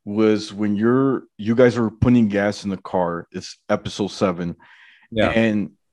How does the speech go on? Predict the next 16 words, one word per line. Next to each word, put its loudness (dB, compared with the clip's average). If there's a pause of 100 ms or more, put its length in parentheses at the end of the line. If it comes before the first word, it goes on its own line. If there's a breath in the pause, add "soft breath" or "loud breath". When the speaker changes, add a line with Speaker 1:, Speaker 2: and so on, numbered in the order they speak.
(160)
Speaker 1:
you 0
saw 4
the 0
picture -2 (300)
of -2
Christine -2
and 2
her -4
husband 2
or -2
boyfriend, 0 (760 soft breath)
and 4
you 2
had 4
a -4
choice, -2